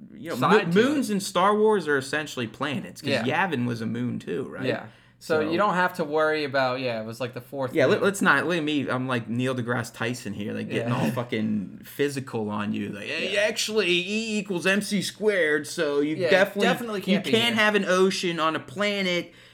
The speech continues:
Speaker 1: that you thought only had big trees on."
Speaker 2: Yeah, so this is, I mean, the good
Speaker 1: Like, what the fuck, dude? Like, where,
Speaker 2: Yeah.
Speaker 1: where's this even come from? <laughs> You know,
Speaker 2: Like
Speaker 1: I mean, did you,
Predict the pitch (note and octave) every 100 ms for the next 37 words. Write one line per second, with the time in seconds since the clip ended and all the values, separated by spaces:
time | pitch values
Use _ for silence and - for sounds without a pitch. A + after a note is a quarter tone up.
0 | - D#3 D3 D#3 D3 F#3+ F#3 D3 E3 E3
1 | D#3+ D3 C#3 C#3 C3 C3 B2 A#2 F2+ -
2 | - _ _ - E3 - - - A#3+ G#3
3 | B3+ B3+ A#3+ G3 - - F3 F#3 F3+ D3+
4 | C#3 G3 A3+ A3+ D3 G3 G4+ - G#2+ -
5 | G#3+ F#3+ - B2+ A2 B2+ B2+ C3+ A3+ E3+
6 | C3 G#3 G#3+ A3 G#3+ F#3 D3+ - C#3 B2
7 | B2+ B2 - A3+ F#3 F#3 G3 G3 A#3 F#3+
8 | F#3 F#3 G#3+ C4